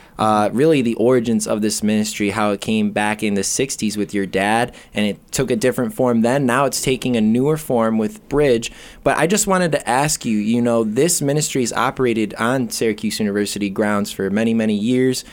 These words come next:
And I'm sure many of those years have still, they've still been kind of in that secular space, you know?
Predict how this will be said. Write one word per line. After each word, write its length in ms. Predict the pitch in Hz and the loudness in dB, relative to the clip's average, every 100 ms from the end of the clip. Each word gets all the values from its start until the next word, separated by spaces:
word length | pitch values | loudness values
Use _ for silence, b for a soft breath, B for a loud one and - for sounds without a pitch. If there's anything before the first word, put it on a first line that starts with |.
| B B B 123 | B B B 0
And 400 | 123 123 123 123 | 2 2 2 0
I'm 120 | 127 | 0
sure 280 | 123 160 156 | 2 2 2
many 280 | 143 151 147 | 2 2 2
of 100 | 131 | 2
those 240 | 139 117 | 2 2
years 260 | 131 139 131 | 0 2 2
have 200 | 131 107 | -2 -4
still, 400 | - 139 135 127 | -4 0 0 0
they've 220 | - 117 - | -2 -2 -2
still 240 | 147 131 | -2 -2
been 280 | 117 123 117 | 0 0 0
kind 220 | 123 120 | 0 -2
of 80 | 107 | 0
in 140 | 120 | 0
that 200 | 113 101 | 0 -2
secular 420 | - 120 - 113 104 | -2 -4 -2 -2 -2
space, 580 | - 135 113 87 - - | -2 0 0 -2 -8 -2
you 160 | 107 | 0
know? 280 | 101 98 | 2 0